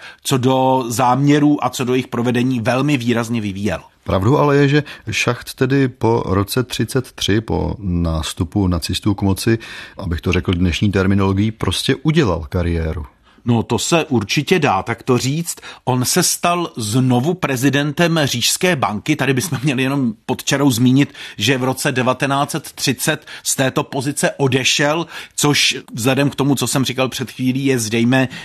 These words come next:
Speaker 1: že tedy nechtěl být spojován s touto institucí v době krize.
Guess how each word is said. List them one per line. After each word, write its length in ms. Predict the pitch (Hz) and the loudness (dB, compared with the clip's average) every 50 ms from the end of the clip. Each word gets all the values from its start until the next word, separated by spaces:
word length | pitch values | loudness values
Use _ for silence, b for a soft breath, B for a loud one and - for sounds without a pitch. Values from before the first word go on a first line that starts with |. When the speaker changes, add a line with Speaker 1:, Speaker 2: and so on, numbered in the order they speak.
| B | B
Speaker 1:
že 160 | B 101 123 110 | B 0 0 2
tedy 220 | - 127 123 135 | 2 2 4 4
nechtěl 400 | 131 123 - - - 160 143 131 | 4 2 0 0 0 0 2 2
být 200 | 117 131 123 - | 0 -2 -2 -2
spojován 680 | - - - 127 127 127 127 127 131 123 127 131 127 127 B B | -4 -4 0 2 2 2 4 4 4 2 2 0 -2 -6 B B
s 100 | B - | B -2
touto 280 | - 135 127 113 147 - | 0 2 2 2 0 0
institucí 640 | - 123 113 - - 131 113 135 120 - - 143 | 0 0 0 0 -2 -2 0 0 -2 -2 -2 -4
v 40 | 127 | -2
době 260 | 120 123 120 135 156 | 0 0 2 2 0
krize. 520 | - - 139 127 120 101 113 104 95 107 | 0 0 0 2 2 2 2 0 0 0